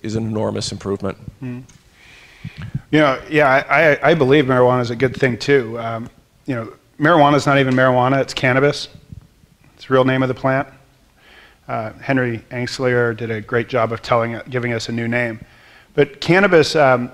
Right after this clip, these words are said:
Speaker 2: has a, has a role in our lives, and for tens of thousands of years we've lived next to this plant, and it's actually to the point that human beings, unique in, among mammals, uh, we have, uh, ca-, cannabinoid receptors in our brains.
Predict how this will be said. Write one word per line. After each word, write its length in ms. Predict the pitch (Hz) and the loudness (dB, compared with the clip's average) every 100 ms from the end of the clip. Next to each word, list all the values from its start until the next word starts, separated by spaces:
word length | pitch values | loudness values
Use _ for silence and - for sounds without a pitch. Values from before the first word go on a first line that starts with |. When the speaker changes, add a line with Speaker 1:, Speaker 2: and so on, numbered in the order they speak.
| - | -12
Speaker 2:
has 200 | 131 135 | -2 0
a, 80 | 135 | 0
has 260 | - 131 131 | 0 0 2
a 40 | |
role 260 | 127 139 160 | 4 6 6
in 100 | 135 | 6
our 100 | 120 | 2
lives, 460 | 113 113 - - | 0 -6 -10 -12
and 180 | 147 127 | -6 -4
for 240 | 120 123 120 | -2 -2 -2
tens 380 | - 147 147 | -2 0 2
of 100 | 139 | 0
thousands 580 | - 139 123 143 120 131 | 0 2 2 2 -2 -2
of 120 | 127 | -2
years 320 | 117 123 131 127 | -2 0 0 0
we've 200 | 127 123 | -2 0
lived 200 | 123 127 | -2 0
next 260 | 123 - | -2 -4
to 60 | 131 | -10
this 160 | 120 | -10
plant, 360 | - - 117 120 - - | -10 -8 -8 -8 -14 -10
and 100 | 127 | -6
it's 140 | 120 | -2
actually 320 | 131 127 - 127 | 0 0 0 -4
to 100 | 127 | -6
the 80 | |
point 380 | 120 - 123 - | -6 -2 -2 -2
that 180 | 123 120 - - - _ | -4 -4 -8 -20 -20 _
human 480 | - - 160 143 123 | -12 2 4 4 2
beings, 480 | 135 139 120 123 123 | 2 0 0 -2 0
unique 300 | 123 123 135 | 0 0 -2
in, 80 | |
among 640 | 123 117 - 131 117 113 113 | -2 -4 -6 -6 -4 -4 -2
mammals, 640 | 117 123 127 92 117 - - - - - | 0 0 -2 -6 -10 -10 -12 -20 -20 -6
uh, 80 | 131 | 0
we 140 | 120 127 | 2 4
have, 240 | 123 120 - - | 2 0 -6 -10
uh, 360 | - - 127 113 | -10 -8 -8 -6
ca-, 240 | - - - | -6 -8 -6
cannabinoid 460 | 147 131 127 120 | 0 2 2 2
receptors 640 | 120 - 143 135 - 117 - | 0 -2 -2 -2 -4 -8 -6
in 60 | |
our 140 | 113 107 | -4 -2
brains. 560 | 120 131 107 92 - | 0 -2 -6 -16 -18